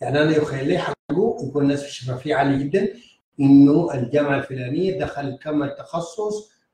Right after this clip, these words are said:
اتخرجوا منها كم، ال-، ال-، اتخلفوا منها كم،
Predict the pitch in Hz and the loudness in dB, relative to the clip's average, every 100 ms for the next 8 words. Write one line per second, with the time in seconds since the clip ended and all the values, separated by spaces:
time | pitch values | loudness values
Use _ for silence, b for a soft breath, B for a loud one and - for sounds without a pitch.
0 | - 123 - - 151 151 139 156 151 147 | -16 -14 -10 -4 2 4 4 2 2 0
1 | 143 180 214 226 196 135 123 127 131 135 | 0 -2 -2 -4 -6 -8 -8 -8 -6 -4
2 | 135 139 131 - 165 160 160 160 165 160 | -4 -6 -6 0 0 0 -2 -2 0 0
3 | 151 - 180 190 202 | -2 -4 -4 -2 -4